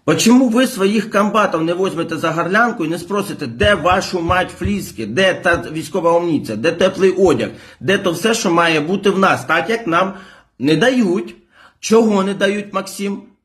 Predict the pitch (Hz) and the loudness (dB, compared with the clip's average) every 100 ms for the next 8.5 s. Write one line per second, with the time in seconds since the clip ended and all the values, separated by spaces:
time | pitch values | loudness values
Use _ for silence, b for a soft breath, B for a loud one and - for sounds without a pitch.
0 | _ _ - - 170 202 240 254 220 185 | _ _ -6 0 4 4 4 2 0 0
1 | 170 160 143 110 - 120 151 110 95 B | 0 2 2 2 -2 -2 -2 -2 -6 B
2 | B - 208 214 262 175 151 147 190 185 | B -2 2 6 6 4 0 -2 0 -2
3 | 113 - _ _ _ _ _ _ _ - | -4 -10 _ _ _ _ _ _ _ 2
4 | 202 254 220 - - _ - 151 156 151 | 4 6 4 0 -10 _ -2 2 2 0
5 | 170 180 175 180 233 294 - 180 175 170 | -4 -4 -6 -2 0 0 0 0 0 2
6 | 185 170 - 180 180 185 175 175 190 185 | 2 2 0 -2 -4 0 0 0 0 -2
7 | 196 170 170 151 165 151 147 - 147 151 | -2 -4 -2 0 2 0 -2 -2 2 4
8 | 135 127 123 98 | 2 2 0 0